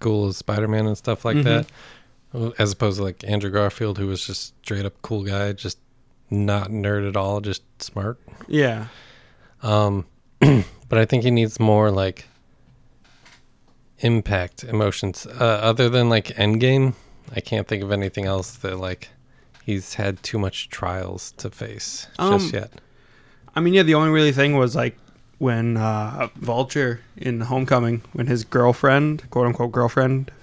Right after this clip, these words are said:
Speaker 2: her dad was Vulture.
Speaker 1: Oh, yeah, that, that hit pretty good.
Speaker 2: That was
Speaker 1: Uh, th-
Speaker 2: surprising.
Speaker 1: I just watched it again, and I'm like, "Yeah, that's nice." Like,
Speaker 2: Yeah.
Speaker 1: you notice other things, like, you don't always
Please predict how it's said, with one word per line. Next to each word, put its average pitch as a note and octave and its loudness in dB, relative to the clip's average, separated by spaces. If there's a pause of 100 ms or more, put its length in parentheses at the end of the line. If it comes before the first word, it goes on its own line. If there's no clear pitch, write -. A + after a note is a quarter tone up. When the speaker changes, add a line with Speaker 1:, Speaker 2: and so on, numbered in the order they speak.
(260)
Speaker 2:
her C3+ 6
dad A#2+ 4
was A#2+ 4
Vulture. C#3 0 (280)
Speaker 1:
Oh, F#2+ -4
yeah, F2+ -6
that, A2+ -2
that G#2+ 2
hit G2+ -4
pretty G2 -6
good. F#2+ -10
Speaker 2:
That C#3+ 6
was C#3 2
Speaker 1:
Uh, B2 -2
th- - - (120)
Speaker 2:
surprising. A#2+ 2
Speaker 1:
I A2 4
just G#2+ -4
watched G#2 -4
it G2 -10
again, G2 -2
and G2 -2
I'm G2 -4
like, F#2+ -6 (240)
"Yeah, F#2 -8 (120)
that's - -16
nice." G2+ -8
Like, - -4 (220)
Speaker 2:
Yeah. D3+ 6
Speaker 1:
you B2 8
notice A2+ 6
other G2+ 0
things, G#2 -4
like, F#2 -10
you G#2 -8
don't G2+ 0
always G2 -6